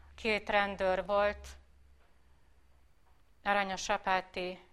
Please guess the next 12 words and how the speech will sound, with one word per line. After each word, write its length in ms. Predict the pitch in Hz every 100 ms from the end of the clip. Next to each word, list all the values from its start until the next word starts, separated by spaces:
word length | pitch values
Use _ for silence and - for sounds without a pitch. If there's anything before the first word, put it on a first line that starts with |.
| -
gyülekezetének 1000 | 220 202 196 190 185 180 - 185 180 -
egyik 380 | 185 180 -
tag, 260 | - 208 202
ő 160 | 202 196
mind 220 | 220 208
a 80 | 190
kettő 440 | 196 185 - 190
oda, 340 | 190 196 190 -
ö-, 360 | 208 208 208
oda 220 | 202 196 185
való 400 | 196 190 185 185
volt, 500 | 196 202 202 -